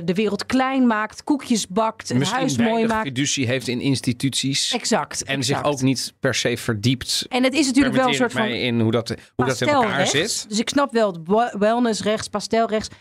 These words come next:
Speaker 1: Maar er werd op een gegeven moment ook Giorgia Meloni in gekapseld.
Speaker 2: Wat?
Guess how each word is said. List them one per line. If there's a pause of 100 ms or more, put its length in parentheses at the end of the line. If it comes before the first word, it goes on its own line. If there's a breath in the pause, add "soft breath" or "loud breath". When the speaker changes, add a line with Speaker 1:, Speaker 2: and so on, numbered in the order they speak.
(160 loud breath)
Speaker 1:
Maar
er
werd
op
een
gegeven
moment
ook
Giorgia
Meloni
in (1040)
gekapseld.
Speaker 2:
Wat?